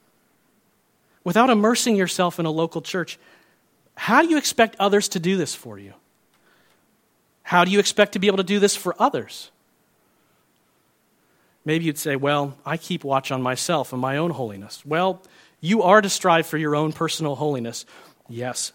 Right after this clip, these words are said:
But your personal holiness, according to this text, is a group project. So it doesn't have to be this group. It doesn't have to be this church. But find a gospel-preaching, holiness-pursuing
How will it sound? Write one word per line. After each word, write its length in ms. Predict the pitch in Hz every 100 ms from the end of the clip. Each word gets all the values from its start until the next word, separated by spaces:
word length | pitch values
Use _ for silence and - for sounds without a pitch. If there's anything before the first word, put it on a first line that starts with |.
| -
But 200 | 156 175
your 120 | 233
personal 520 | - 240 226 202 196
holiness, 440 | 190 208 190 156 -
according 380 | - 214 220 208
to 80 |
this 180 | 196 208
text, 400 | - 196 190 - 202
is 180 | 190
a 100 | 190
group 500 | 175 165 214 233 - - -
project. 760 | - 190 226 175 127 - - - _ _ _ _ _ _ _ - -
So 160 | 240
it 60 | 240
doesn't 220 | 302 247
have 180 | 240 254
to 80 | 233
be 140 | 208
this 280 | 160 220 -
group. 220 | 160 147
It 40 | 233
doesn't 140 | 247
have 100 | 285
to 80 | 254
be 100 | 233
this 240 | 208 240
church. 360 | - 143 120 - - -
But 140 | 175
find 500 | - 208 226 269 262 -
a 120 | 156
gospel-preaching, 1080 | 151 165 226 - - 240 - 226 - 226 220
holiness-pursuing 1300 | - - - 202 240 233 226 - - - - 214 214